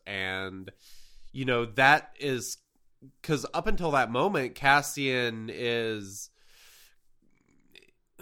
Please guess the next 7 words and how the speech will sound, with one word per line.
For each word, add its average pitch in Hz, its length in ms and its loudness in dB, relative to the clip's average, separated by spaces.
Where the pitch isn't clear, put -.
you 139 220 -4
know, 123 520 0
he's 165 200 -2
not 220 200 2
sure 233 180 0
about 123 320 -4
Jyn 62 300 -18